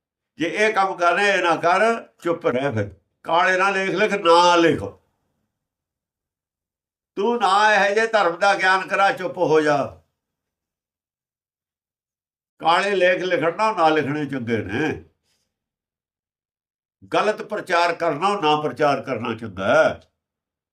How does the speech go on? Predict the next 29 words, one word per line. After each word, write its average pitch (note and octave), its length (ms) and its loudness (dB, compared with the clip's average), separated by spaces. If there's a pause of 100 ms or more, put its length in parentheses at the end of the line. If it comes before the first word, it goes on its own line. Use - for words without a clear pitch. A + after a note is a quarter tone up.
(500)
ਇਹ A#3 160 0
ਗੱਲ A3 220 2
ਤਾਂ E3+ 180 0
ਸਿੱਖਾਂ E3+ 320 -2
ਨੇ A3+ 80 -2
ਵੀ A3+ 60 -10
ਨਹੀਂ A#3 140 -12
ਸਮਝੀ A3 340 -8
ਹੈ। F#3+ 80 -12 (2500)
ਸਾਨੂੰ C#3 320 -12
ਤਾਂ D#3+ 160 -4
ਹਦਾਇਤ C3+ 400 -4
ਸੀ B2 180 -12
ਨਾ, E3+ 520 -4 (640)
"ਪ੍ਰਥਮੇ D#3+ 400 -10
ਮਨ D#3+ 240 -8
ਪ੍ਰਬੁੱਧ D#3+ 400 -6
ਹੈ F#3 120 0
ਆਪਣਾ, E3 680 -2 (920)
ਪਾਛੇ D#3+ 380 -6
ਅਵਰ E3 200 4
ਰੁਝਾਵੇ।" E3 720 -4 (760)
ਉਹਨਾਂ A#3 240 0
ਦੀ A#3 60 -6
ਤਾਂ A3+ 160 2
ਹਦਾਇਤ G3+ 360 0
ਹੈ F3 240 -2
ਨਹੀਂ A#2+ 140 -2
ਇਹ, G#2+ 240 -10